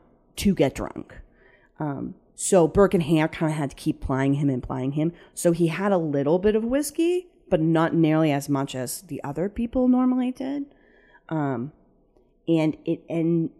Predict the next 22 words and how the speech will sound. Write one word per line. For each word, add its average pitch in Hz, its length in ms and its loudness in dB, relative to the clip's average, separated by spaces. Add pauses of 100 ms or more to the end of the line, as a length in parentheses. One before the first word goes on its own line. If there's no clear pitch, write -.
(440)
most 180 580 4
scholars 156 460 0
believe 143 520 -4
that 135 360 -6
his 156 500 -4
death 139 420 -6 (140)
was 139 580 -8 (1300)
more 180 300 4
brutal. 147 400 -2
They 151 100 2
killed 220 300 4
him 208 120 4
in 180 80 6
a 156 40 4
similar 156 380 0
fashion, 147 560 -2
but 165 160 0
he 151 280 -6
fucking - 480 -8 (120)
fought. - 440 -4 (120)
He 165 180 -2
fought 147 360 0